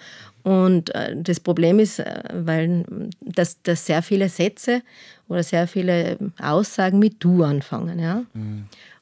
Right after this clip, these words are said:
Speaker 1: Und da kann man sich schon so ein bisschen sensibilisieren, zu sagen, na, jetzt, ähm, der Vorwurf, dass ich, dass ich sag, „Du bist, äh, du bist jetzt ständig vorm Fernseher“ oder „Jetzt bist du schon wieder vorm Fernseher“ <laughs> oder so eine
Speaker 2: Mhm.
Speaker 1: Aussage,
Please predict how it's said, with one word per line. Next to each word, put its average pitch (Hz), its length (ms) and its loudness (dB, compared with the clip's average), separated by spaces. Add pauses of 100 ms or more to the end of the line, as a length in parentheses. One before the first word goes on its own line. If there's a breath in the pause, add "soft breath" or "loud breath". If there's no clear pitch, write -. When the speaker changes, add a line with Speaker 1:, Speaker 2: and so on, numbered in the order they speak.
Speaker 1:
Und 175 520 0 (480 soft breath)
da 175 120 -4
kann 180 200 0
man 196 160 2
sich 185 240 -2
schon 202 340 2
so - 120 -4
ein 180 140 2
bisschen 180 600 0
sensibilisieren, 180 920 2
zu 202 140 -4
sagen, 185 340 0 (340 loud breath)
na, 220 260 0
jetzt, - 280 -4
ähm, 160 540 -4 (280)
der 175 120 -2
Vorwurf, 202 500 2
dass 175 160 -4
ich, 170 120 -8
dass 175 180 2
ich 175 120 0
sag, 165 200 -2 (160)
„Du 196 220 6
bist, - 440 -2
äh, - 220 -4
du 202 120 -2
bist 220 300 -4
jetzt 190 220 -2
ständig 202 520 0
vorm 208 220 0
Fernseher“ 180 440 0
oder 175 60 -4 (240 loud breath)
„Jetzt - 260 2
bist - 240 4
du 220 120 4
schon 170 120 4
wieder 247 400 6
vorm 151 280 -4
Fernseher“ - 600 -2
<laughs> 190 100 2
oder 180 100 0
so 202 140 -2
eine 196 200 2
Speaker 2:
Mhm. 156 80 0
Speaker 1:
Aussage, 214 580 0